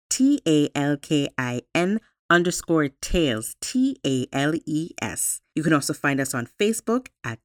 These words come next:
Talking Tales dash Storytelling and TikTok at Talking Tales. Check out our YouTube channel so that you can see stories performed by our storyteller. Our channel is called Talkin', T A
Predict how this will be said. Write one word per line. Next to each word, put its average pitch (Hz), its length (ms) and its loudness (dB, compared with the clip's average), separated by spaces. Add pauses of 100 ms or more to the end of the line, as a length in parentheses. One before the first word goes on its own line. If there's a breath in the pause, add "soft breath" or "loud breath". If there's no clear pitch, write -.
Talking 220 440 2
Tales 147 360 -2
dash - 280 -2
Storytelling 220 880 0 (120)
and 240 180 -4 (120)
TikTok 262 540 2 (200)
at - 220 -4
Talking 139 400 0
Tales. 110 500 -8 (880)
Check 302 220 4
out 339 220 4
our 151 100 2
YouTube 143 500 -4
channel 127 300 -2
so - 140 -6
that 143 180 -4
you 208 100 -2
can 185 220 -2
see 180 560 0 (200 loud breath)
stories 190 520 4
performed 143 380 -2
by 139 120 0
our 139 160 2
storyteller. 127 800 -4 (440)
Our 170 120 8
channel 214 400 0
is 175 140 -2
called 131 380 -2 (220)
Talkin', 208 680 2
T 254 340 2
A 139 220 0